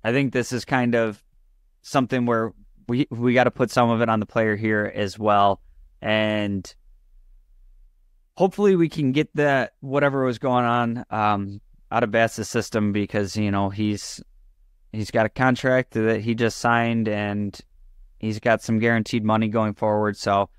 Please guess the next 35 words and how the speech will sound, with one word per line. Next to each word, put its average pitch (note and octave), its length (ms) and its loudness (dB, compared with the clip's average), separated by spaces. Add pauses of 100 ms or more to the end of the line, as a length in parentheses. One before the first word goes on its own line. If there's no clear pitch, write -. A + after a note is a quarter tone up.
(380)
I'd G#2+ 120 -2
imagine A#2+ 460 0
that A2 160 0
he's A2+ 200 -4
gonna A2+ 180 -2
be G#2+ 120 -2
back G#2+ 300 0
next G#2+ 220 -2
season. A2 340 -2
So, G#2 480 0
you G#2 160 -6
know, G#2+ 120 -2
maybe, A#2 480 0
maybe C#3 260 0
this C3+ 260 -2
is A#2+ 120 -4
the - 100 -8
case B2 320 -2
for, A#2+ 380 -2 (760)
you A2+ 100 -6
know, A#2+ 120 2
Matthew A2+ 380 2
Smiley A#2 360 0
keeping A2 300 -4
his G#2+ 120 -2
job. G2 220 0
Maybe G#2 240 -2
he's G#2+ 140 -4
got A2 160 0
something G#2+ 320 -4
up G2+ 120 -4
his G2+ 140 -6
sleeves G#2 420 -4
to, G#2+ 260 -2
uh, G2+ 220 2